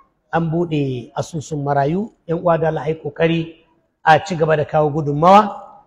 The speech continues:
Wanda ya kawo a nan, dukan waɗanda ya tarar a nan za su karɓa, a sauran cibiyoyi kuma an san wanda ake kai ma,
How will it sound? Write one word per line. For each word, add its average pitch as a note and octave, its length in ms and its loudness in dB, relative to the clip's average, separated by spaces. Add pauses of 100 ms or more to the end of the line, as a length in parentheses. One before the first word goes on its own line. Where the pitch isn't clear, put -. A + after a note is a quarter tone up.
(300)
Wanda G3 220 4
ya F3 80 4
kawo G3 240 8
a E3+ 120 4
nan, G3 460 4
dukan F#3+ 220 -2
waɗanda F3+ 280 -2
ya D#3+ 80 -2
tarar F3 280 0
a - 20 0
nan D#3+ 120 0
za D#3 120 0
su - 100 -16
karɓa, F#3 380 4 (480)
a - 60 -14
sauran F#3 320 0
cibiyoyi F#3 500 0
kuma F#3 220 -8
an F3+ 80 -4
san F#3 140 -4
wanda D#3+ 200 -2
ake C#3 220 -14
kai F3 120 0
ma, D#3+ 220 -2